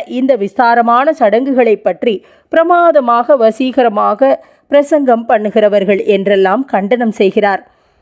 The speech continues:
புஷ்பாலங்காரம் செய்வது போல வார்த்தைகளை ஜோடித்தே ஜெயிக்கிறார்கள் என்பதற்கு புஷ்பிதாம் வாசம் என்கிறார்.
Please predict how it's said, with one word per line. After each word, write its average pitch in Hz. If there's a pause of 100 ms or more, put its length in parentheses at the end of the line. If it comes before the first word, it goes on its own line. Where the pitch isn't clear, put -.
(180)
புஷ்பாலங்காரம் 226
செய்வது 226
போல 214 (280)
வார்த்தைகளை 240
ஜோடித்தே 226
ஜெயிக்கிறார்கள் 226
என்பதற்கு 202 (520)
புஷ்பிதாம் 269
வாசம் 233 (100)
என்கிறார். 196